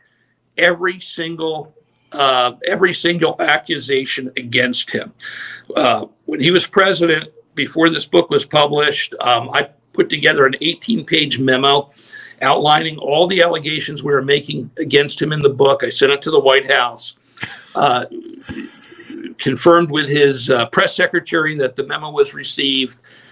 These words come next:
There was no response. Uh, when the book came out, um,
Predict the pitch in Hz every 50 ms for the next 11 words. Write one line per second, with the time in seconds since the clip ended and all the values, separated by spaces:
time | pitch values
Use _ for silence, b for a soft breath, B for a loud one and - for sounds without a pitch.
0 | b b - 135 127 117 131 147 156 165 170 165 - - - - 135 135 131 127
1 | 123 127 131 - - - - - _ _ _ _ _ _ _ - - 139 127 120
2 | 117 120 117 - - _ _ _ _ - 147 139 135 139 156 160 - - 156 156
3 | 151 147 147 147 147 143 143 139 135 131 127 - - 147 - 127 120 120 120 120
4 | 113 110 104